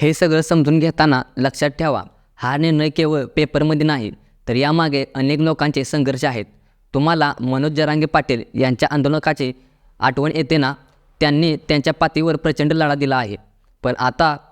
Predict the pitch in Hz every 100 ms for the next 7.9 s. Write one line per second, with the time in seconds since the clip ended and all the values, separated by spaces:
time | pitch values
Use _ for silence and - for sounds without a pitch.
0 | - 147 160 - 143 160 - - 156 156
1 | 160 147 151 151 151 139 147 127 131 117
2 | 101 - _ _ _ _ _ 120 131 147
3 | 147 160 147 165 160 160 - 156 170 165
4 | 139 - - 131 147 143 143 147 156 139
5 | 110 - _ _ _ _ - 131 156 147
6 | 143 160 156 143 131 143 160 151 139 131
7 | - 139 147 156 151 151 151 135